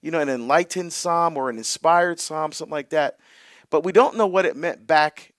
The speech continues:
at the time that this word was used, right? So, uh, but we do know it's written by David, and it starts off, uh, with the prescript, and then,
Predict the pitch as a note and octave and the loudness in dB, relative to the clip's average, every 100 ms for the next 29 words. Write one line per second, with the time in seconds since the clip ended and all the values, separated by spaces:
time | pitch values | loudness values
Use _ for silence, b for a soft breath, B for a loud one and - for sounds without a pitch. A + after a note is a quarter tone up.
0 | _ C#3+ C#3+ C#3+ - D3+ D3+ C#3+ - C3+ | _ -10 -8 -12 -6 -2 -2 -4 -10 -12
1 | B2+ C#3 B2 A#2 G#2 B2 B2+ G2+ - - | -8 -8 -8 -12 -14 -10 -10 -12 -14 -16
2 | - _ _ _ _ - A#2 A2+ - - | -18 _ _ _ _ -20 -20 -16 -10 -2
3 | C#3 A#2 - b b b b b C3 C3 | 0 -2 -8 b b b b b -2 0
4 | C#3+ C3 D3 G3 A#3 G3+ E3 D3+ C3+ - | -2 -2 -4 -4 -4 0 -2 -2 -8 -10
5 | C3+ C#3 C3 D3 D#3+ E3+ A3 - C#3 B2 | -4 -4 -2 -2 -2 -2 -6 -6 -8 -8
6 | - D3+ D3+ D#3+ D#3 D#3 - - _ _ | -4 -4 -2 0 0 -2 -18 -20 _ _
7 | - C#3 B2+ C#3+ - C3+ C3 - F#3+ - | -8 -8 -6 -10 -12 -14 -14 -10 -10 -6
8 | G#3+ D#3+ C#3 C3+ F3 | -6 -6 -4 -2 -2